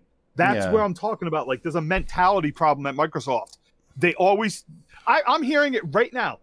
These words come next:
Speaker 1: Just the other day, I started seeing Xbox fanboys going, "It's time for Microsoft to just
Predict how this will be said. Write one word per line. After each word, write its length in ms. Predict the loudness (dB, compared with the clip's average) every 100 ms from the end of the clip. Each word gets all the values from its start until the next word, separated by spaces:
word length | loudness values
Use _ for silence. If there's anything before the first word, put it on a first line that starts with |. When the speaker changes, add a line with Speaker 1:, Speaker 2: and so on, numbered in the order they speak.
| _ -18
Speaker 1:
Just 380 | -4 -2 -2 -4
the 100 | -4
other 160 | -4
day, 220 | -4 -2 0
I 140 | 0
started 380 | 0 -2 0 -4
seeing 280 | -8 -8 -4
Xbox 480 | -4 0 -2 -2
fanboys 500 | -6 -6 -4 -4 -2
going, 300 | -2 -2 -4 -12 _ _ _ _ -2
"It's 220 | -2 -2
time 280 | 0 0 0
for 120 | -2
Microsoft 560 | -2 -2 -4 -4 -4 -6
to 80 |
just 320 | -4 -4 -4